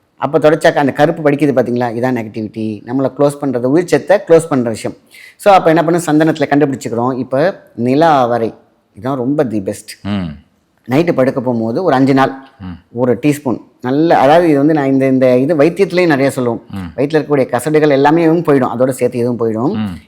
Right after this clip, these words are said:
Speaker 1: இந்த நிலாவரைக்கு, சூரத் நிலாவரைங்கிறது வந்து பாத்தீங்கன்னா, உள்ள இருக்க நெகட்டிவிட்டி உடைக்கக்கூடிய சக்தி உண்டு.
Speaker 2: ம்.
Speaker 1: அதுதான் ஒரு ஸ்பூன் நைட் எடுத்துக்கோங்க. இது மாதிரி ஒரு, ஒரு வாரம், இல்லைன்னா ஒரு நாள் விட்டு ஒரு நாள்
Speaker 2: ம்.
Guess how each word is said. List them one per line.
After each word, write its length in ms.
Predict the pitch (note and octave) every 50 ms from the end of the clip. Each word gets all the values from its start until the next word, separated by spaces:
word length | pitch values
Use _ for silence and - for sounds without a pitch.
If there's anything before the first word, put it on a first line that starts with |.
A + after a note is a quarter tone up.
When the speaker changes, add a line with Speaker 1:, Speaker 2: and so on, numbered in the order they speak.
| _ -
Speaker 1:
இந்த 160 | B2+ C3+ E3+
நிலாவரைக்கு, 480 | A3+ B3+ B3+ A#3+ G#3+ G3 E3+ E3 D#3+ D#3+
சூரத் 320 | - F3+ F#3 F#3+ F#3 F3
நிலாவரைங்கிறது 520 | D#3+ D3+ D3+ D#3 D3+ D3 C#3 C3+ C3+ B2
வந்து 260 | A#2 B2 A#2+ G#2+ - G#2+
பாத்தீங்கன்னா, 160 | A#2+ C3+ D3+
உள்ள 160 | D3 C3+ C3+
இருக்க 160 | B2 - C3+
நெகட்டிவிட்டி 440 | B2 A#2+ A#2+ D#3 D#3 D#3 C3 B2 A#2+
உடைக்கக்கூடிய 340 | A2 G#2+ - - - A2+ A#2+
சக்தி 320 | A#2 - - - _ G#2
உண்டு. 140 | G2 F#2+ F#2 -
Speaker 2:
ம். 200 | G2 F#2+ F#2+ F#2 F#2 _ _ _ _
Speaker 1:
அதுதான் 420 | - A2+ A#2 B2 C3+ C#3+ - -
ஒரு 140 | - C3+ A#2+
ஸ்பூன் 200 | - - D#3 D3
நைட் 200 | C3+ C3 C3+ -
எடுத்துக்கோங்க. 400 | C3 A2+ - - G#2+ A2 G#2+ G2+ - _ _ _ _ _
இது 140 | - A2 A2
மாதிரி 220 | A2 A2+ C3+ D#3+
ஒரு, 360 | D3+ C3+ A#2 A2+ A2+ G2+ G2 -
ஒரு 160 | C3+ C3+ C3+
வாரம், 460 | C3 B2 B2 B2+ B2 - - - - - _ _
இல்லைன்னா 180 | C3+ C#3 D3+ D3
ஒரு 120 | C#3+ C#3+
நாள் 120 | D3 D3 D3
விட்டு 200 | C#3 A2+ B2+ A#2+
ஒரு 120 | A#2 A2+
நாள் 180 | A2+ A#2 A#2+ -
Speaker 2:
ம். 220 | - - - F#2